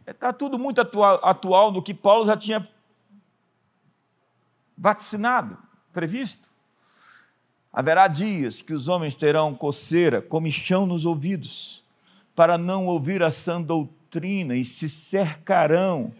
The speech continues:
de mestres segundo as suas próprias cobiças." A pós-modernidade é a ideia de que a verdade não existe.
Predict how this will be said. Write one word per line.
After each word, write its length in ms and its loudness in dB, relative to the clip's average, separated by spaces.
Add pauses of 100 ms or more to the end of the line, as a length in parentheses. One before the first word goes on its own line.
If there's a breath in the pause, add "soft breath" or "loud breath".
(420 loud breath)
de 240 -2
mestres 720 -4
segundo 460 -8
as 80 -4
suas 320 -4
próprias 560 -2
cobiças." 1700 -12 (840)
A 80 -2
pós-modernidade 1400 2
é 240 0
a 200 2
ideia 340 2
de 100 -4
que 140 -4
a 80 8
verdade 420 4
não 140 -6
existe. 880 -10